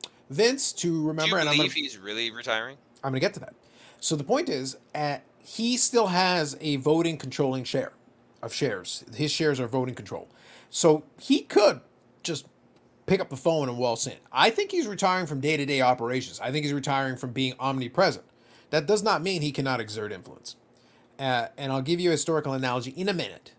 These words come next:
Speaker 1: about that piece, and then I'll talk about the hot take part.
Speaker 2: All right.
Speaker 1: So, so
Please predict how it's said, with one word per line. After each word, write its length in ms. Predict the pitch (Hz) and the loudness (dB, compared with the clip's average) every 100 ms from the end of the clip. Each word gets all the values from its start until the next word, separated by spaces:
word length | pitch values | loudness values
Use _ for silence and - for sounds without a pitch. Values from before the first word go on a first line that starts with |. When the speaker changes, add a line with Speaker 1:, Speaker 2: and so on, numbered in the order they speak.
| _ | _
Speaker 1:
about 240 | 127 135 135 | -2 -2 0
that 200 | 117 - | -4 -6
piece, 160 | 117 | -10
and 160 | 131 151 | -4 0
then 80 | 170 | 0
I'll 80 | |
talk 180 | 160 160 | 4 4
about 220 | 156 143 | 4 0
the 80 | 135 | 0
hot 220 | 120 113 | -2 -4
take 180 | 92 78 | -6 -18
part. 160 | - - _ - _ - | -20 -20 _ -20 _ -4
Speaker 2:
All 100 | 107 | -4
right. 100 | 80 | -2
Speaker 1:
So, 240 | - 165 - | -2 -4 -2
so 260 | - 175 | 0 0